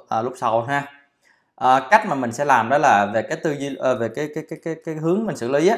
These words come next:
đó là ở cái trang á, ở cái tầng trang, đó là ở khi mình ở cái page level, là ví dụ như là ở cái page level như thế này ha, đó là cái, cái, cái, cái workspace này. Thì ở cái page level nó sẽ control cái, cái, cái, cái form logic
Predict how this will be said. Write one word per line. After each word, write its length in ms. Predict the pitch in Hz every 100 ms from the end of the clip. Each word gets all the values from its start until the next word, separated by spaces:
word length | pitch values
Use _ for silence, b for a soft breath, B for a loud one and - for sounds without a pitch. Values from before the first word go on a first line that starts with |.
| -
đó 80 | 151
là 260 | 143 - B B -
ở 120 | 120
cái 160 | 196 196
trang 300 | 170 156 160
á, 100 | 196 - 143 127
ở 140 | 101 110
cái 100 | - -
tầng 180 | 117 110
trang, 280 | 131 131 123
đó 80 | 143
là 100 | 135
ở 280 | 95 95 120
khi 80 | 143
mình 180 | 123 104
ở 140 | 95
cái 160 | 104 95
page 220 | 131 127
level, 320 | 127 120 113 98 - _ _ -
là 160 | 104 110
ví 120 | 147
dụ 60 | 127
như 60 |
là 120 | 120 92
ở 140 | 95
cái 100 | 135
page 240 | 127 120 117
level 280 | 117 107 98 95
như 60 | 107
thế 60 |
này 240 | 127 120 98
ha, 320 | 127 123 - _ -
đó 80 |
là 80 | 123 110
cái, 220 | 113 120 127
cái, 100 | 135 135
cái, 100 | 135
cái 100 | 139
workspace 760 | 131 135 143 - 127 113 107 113
này. 140 | 98 - b b b
Thì 80 | 117
ở 60 | 123
cái 140 | 185
page 220 | 165 151
level 280 | 151 139 120 110
nó 60 | 143
sẽ 120 | 170
control 480 | 165 117 131 127 127
cái, 260 | 127 123 135 -
cái, 100 | 143
cái, 100 | 143 143
cái 240 | 143 143 143 -
form 360 | 139 131 123
logic 300 | 123 117 151